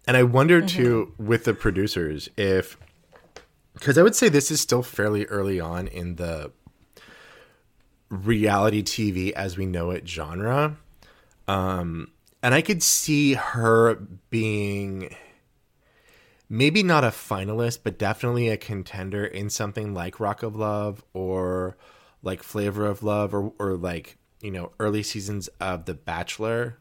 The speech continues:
Speaker 1: Like, I can see her being that type of breakout reality person, um, but in a long form, um, real life, quote unquote, show like this, it's, she's the,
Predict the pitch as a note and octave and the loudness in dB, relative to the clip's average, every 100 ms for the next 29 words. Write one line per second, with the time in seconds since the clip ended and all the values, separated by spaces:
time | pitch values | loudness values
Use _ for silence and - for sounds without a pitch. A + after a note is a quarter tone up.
0 | - G#2+ B2 B2+ C#3+ - F3 G3 C#3+ C3+ | -10 -6 -4 -2 0 2 4 4 4 2
1 | B2+ G2+ F#2+ G2 - G2 G2 F#2+ F2 - | 2 2 0 -2 -4 -6 -4 -6 -8 -6
2 | F2+ - F2 - E2+ D#2+ D2+ F2+ G#2+ - | -6 -4 -6 -6 -8 -6 -6 -6 -6 -4
3 | B2 B2 C#3+ C#3+ C#3+ - - - - _ | -4 -4 -4 -4 -8 -12 -20 -20 -20 _
4 | _ _ - G2 F#2 F2+ F2+ _ G#2 F#2+ | _ _ -4 -2 -2 -6 -8 _ -6 0
5 | A2+ - A2+ B2 A#2+ A#2+ G2+ G2 G2 G#2 | 0 0 -4 -4 -2 -2 0 0 0 -2
6 | - - G2 G2 F#2+ F#2+ F#2 F2 E2+ _ | -6 -6 -4 -2 -2 -2 -4 -6 -10 _
7 | _ D#2 E2+ D#2+ D#2 D2+ C#2 A#1 - - | _ -10 -8 -10 -10 -12 -12 -14 -16 -20
8 | _ _ _ _ _ _ _ _ _ _ | _ _ _ _ _ _ _ _ _ _
9 | _ _ _ _ _ _ _ _ _ G2+ | _ _ _ _ _ _ _ _ _ -12
10 | F#2 F#2 G2+ G#2 G#2 G2+ - - F2+ F2+ | -8 -2 2 4 4 2 -4 -8 -2 -2
11 | E2+ - F2+ D#2+ D#2+ - D#2 D2+ - - | -2 -4 -6 -4 -6 -8 -8 -6 -6 -2
12 | G2 F2+ E2+ D#2+ D#2 F2 G2 - G2 F2+ | 0 0 -4 -8 -6 -6 -6 -6 -6 -8
13 | - - F2 - A2+ G2+ G2 F#2+ A#2 | -12 -8 -2 0 2 0 -4 -6 -6